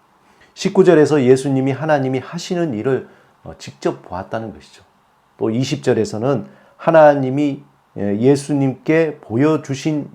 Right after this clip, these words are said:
일이라는 것을 구체적으로 설명하고 있습니다.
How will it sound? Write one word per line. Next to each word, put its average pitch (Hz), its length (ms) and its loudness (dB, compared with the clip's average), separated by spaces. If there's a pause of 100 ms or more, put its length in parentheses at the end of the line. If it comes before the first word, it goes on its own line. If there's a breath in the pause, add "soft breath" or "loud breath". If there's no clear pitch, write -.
일이라는 107 560 -4
것을 127 460 -8
구체적으로 87 600 -16
설명하고 104 640 -12
있습니다. 80 420 -18